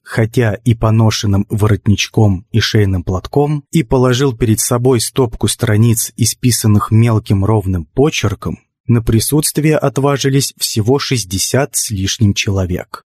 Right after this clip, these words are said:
И это была избранная, но весьма благодарная аудитория. Неустрашимый По разгадал тайну мироздания.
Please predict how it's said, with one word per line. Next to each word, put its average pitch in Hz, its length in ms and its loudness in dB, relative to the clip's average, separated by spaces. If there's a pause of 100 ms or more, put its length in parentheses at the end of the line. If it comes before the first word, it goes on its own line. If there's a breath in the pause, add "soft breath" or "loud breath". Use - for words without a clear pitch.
(180)
И 131 80 2
это 175 300 0
была 131 440 2 (100)
избранная, 139 920 0
но 120 260 4
весьма 143 460 0
благодарная 107 880 0
аудитория. 101 1000 -2 (380)
Неустрашимый 123 920 2
По 135 360 0 (200)
разгадал 113 680 0 (120)
тайну 123 320 2
мироздания. 113 960 -2